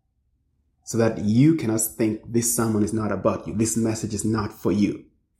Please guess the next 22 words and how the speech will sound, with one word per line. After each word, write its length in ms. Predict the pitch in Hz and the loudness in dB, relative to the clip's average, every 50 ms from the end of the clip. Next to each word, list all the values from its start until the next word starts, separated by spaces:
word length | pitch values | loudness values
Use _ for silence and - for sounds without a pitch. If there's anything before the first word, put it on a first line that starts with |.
| _ _ - | _ _ -10
This 200 | - 107 - - | -10 -8 -6 -4
message 600 | 110 110 117 123 127 - - - 92 90 - - - _ _ _ _ _ _ _ _ _ _ _ _ _ _ | -2 0 0 0 0 -2 -2 -4 -4 -6 -8 -12 -20 _ _ _ _ _ _ _ _ _ _ _ _ _ _
is 200 | - 104 98 - | -12 -10 -10 -8
for 200 | - 113 - - - - | -8 -10 -10 -10 -8 -6
every 260 | 120 117 110 107 98 | -4 -4 -2 -2 -2
one 200 | 98 98 95 95 | -2 -2 -4 -4
of 120 | 92 - | -6 -6
us, 360 | 95 92 92 - - - - _ _ - _ - | -6 -6 -6 -8 -12 -16 -18 _ _ -14 _ 2
whether 220 | 113 120 113 113 | 4 6 6 6
we 140 | 107 107 101 | 6 4 2
believe, 840 | 95 101 95 98 95 104 113 131 139 139 139 135 135 - - - - - - - - - - - _ - - _ _ _ _ _ _ _ _ _ _ - | 0 0 -2 -2 2 4 6 6 6 4 4 2 -2 -6 -12 -20 -20 -20 -20 -20 -20 -20 -20 -20 _ -20 -20 _ _ _ _ _ _ _ _ _ _ -8
we 120 | - 117 110 | -4 -2 2
believe 480 | 113 117 110 113 117 120 117 120 - - - - - - | 2 4 4 6 6 6 4 2 -2 -10 -18 -20 -18 -10
that 200 | - 113 104 107 | -6 -6 -6 -4
depression 680 | 101 101 - - 113 107 107 - - 120 113 113 110 107 - | -6 -6 -6 -4 -6 -6 -4 -4 -4 -2 0 0 -2 -4 -6
or 100 | 107 101 | -8 -8
spiritual 340 | - - 107 104 - 113 104 | -6 -4 -4 -4 -2 -2 -4
depression 540 | 110 - - - 101 - - 107 - - - | -4 -6 -6 -8 -8 -6 -6 -8 -8 -8 -10
is 180 | 101 98 - - | -10 -10 -10 -10
true 360 | - - - 110 107 - - 95 | -10 -8 -4 -4 -4 -4 -2 -4
or 120 | 98 98 | -2 2
not. 360 | 107 120 123 - - - - | 4 4 4 2 0 -8 -16